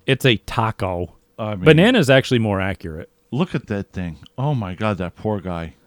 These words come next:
Speaker 2: That looks like a nice car, too.
Speaker 1: It,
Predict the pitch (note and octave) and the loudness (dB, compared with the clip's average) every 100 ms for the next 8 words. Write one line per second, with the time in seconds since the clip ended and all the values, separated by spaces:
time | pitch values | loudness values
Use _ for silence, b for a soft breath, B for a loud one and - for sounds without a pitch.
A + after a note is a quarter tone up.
0 | _ _ _ _ - B2+ D3+ C#3+ - A#2+ | _ _ _ _ -4 2 4 2 0 -2
1 | A2 A2 A2 A2+ G#2 - G2+ G2 E2+ F#2+ | 0 0 2 0 -2 -4 -2 -2 -4 -6
2 | F2+ E2 _ _ _ - A#3+ A2+ | -6 -8 _ _ _ -6 -6 -4